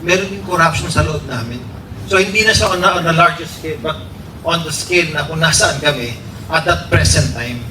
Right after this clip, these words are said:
kung anong ginagawa namin, how we, how we handle problems such as that, no? And then, dating yung may dumating na masamang tao, how do you treat them? Anong relevance sa trabaho namin? Tapos,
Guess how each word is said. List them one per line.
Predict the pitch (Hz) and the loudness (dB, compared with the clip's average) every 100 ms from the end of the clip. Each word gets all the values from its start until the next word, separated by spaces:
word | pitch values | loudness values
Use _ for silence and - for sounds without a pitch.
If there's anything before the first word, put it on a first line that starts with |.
| - - - | -12 -12 -6
kung | 165 | -2
anong | 165 175 | 0 0
ginagawa | 165 160 151 151 151 | 2 2 4 4 4
namin, | 156 156 156 | 0 -2 0
how | 165 180 | 4 4
we, | 160 160 156 135 - - - - | 2 2 2 -2 -8 -14 -14 -8
how | - 196 | 0 2
we | 196 196 | 2 2
handle | 160 170 175 160 156 147 - - - | 4 2 2 0 0 -4 -10 -12 0
problems | 170 160 151 156 156 | 4 4 4 2 0
such | - 156 143 | -2 -2 -2
as | 127 - | -4 0
that, | - - - - - - - | -2 -2 -8 -14 -14 -10 0
no? | 151 | 2
And | 156 | 2
then, | 156 156 156 - - - - - - | 2 0 0 -8 -12 -14 -14 -14 -6
dating | 151 151 156 165 165 | 2 2 2 0 4
yung | 160 156 151 143 - - - | 4 2 -2 -6 -8 -12 -8
may | - - | -2 0
dumating | 170 165 165 | 2 2 0
na | 156 | 0
masamang | - - 131 131 | 0 0 0 2
tao, | 160 175 156 151 147 - - - | 2 2 0 -2 -4 -10 -14 0
how | 180 | 2
do | 180 190 | 4 4
you | 180 | 2
treat | 165 156 151 - | 4 2 2 0
them? | 143 131 113 - - - - - - - - - - - | 0 0 -6 -12 -14 -14 -14 -14 -14 -14 -14 -14 -8 -2
Anong | 196 202 | 0 2
relevance | 190 190 190 185 170 | 2 2 2 0 0
sa | 147 151 | -2 -2
trabaho | 170 165 156 156 160 | 0 2 4 2 2
namin? | 147 135 131 - | 0 -2 -6 -4
Tapos, | 156 175 175 - | -2 -2 -6 -6